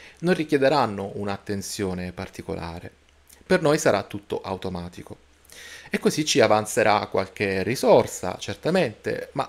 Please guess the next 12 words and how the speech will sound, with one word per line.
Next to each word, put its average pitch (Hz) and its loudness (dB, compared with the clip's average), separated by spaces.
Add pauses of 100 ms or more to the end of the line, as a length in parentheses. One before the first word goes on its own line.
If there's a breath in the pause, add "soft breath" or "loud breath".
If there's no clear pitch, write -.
spero 190 0
di 131 2
aver 123 2
trasmesso 113 0
l'idea 101 2
che 117 2
una 170 -2
passeggiata 107 0
di 101 -4
piacere 98 -2 (320 loud breath)
di - -6
questo 160 -4